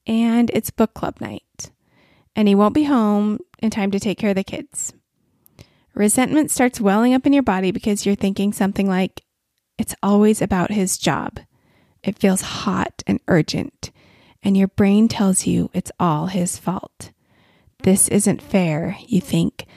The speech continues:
"Why does the buck always have to stop with me?" Now,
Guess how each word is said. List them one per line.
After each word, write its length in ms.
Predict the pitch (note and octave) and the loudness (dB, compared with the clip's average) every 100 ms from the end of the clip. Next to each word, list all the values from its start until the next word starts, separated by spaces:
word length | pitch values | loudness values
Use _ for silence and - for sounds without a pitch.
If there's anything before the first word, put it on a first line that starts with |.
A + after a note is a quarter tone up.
| - _ | -20 _
"Why 360 | - F3+ E3 F3 | -2 0 2 0
does 200 | F#3+ - | 0 0
the 100 | A3 | 0
buck 280 | E3+ E3+ - | 0 -2 -2
always 500 | E3+ D#3+ E3+ G3 - | 0 2 2 0 -4
have 220 | F#3 - | -10 -8
to 100 | F#3 | -8
stop 460 | - - F3 F#3+ - - | -6 -4 -6 -8 -14 -2
with 280 | E3 - G3 | -2 -2 -8
me?" 300 | F3+ - _ _ _ _ _ _ _ _ _ _ _ - _ _ _ _ | -8 -10 _ _ _ _ _ _ _ _ _ _ _ -20 _ _ _ _
Now, 420 | C#4 C#4 C4+ - | 2 4 2 0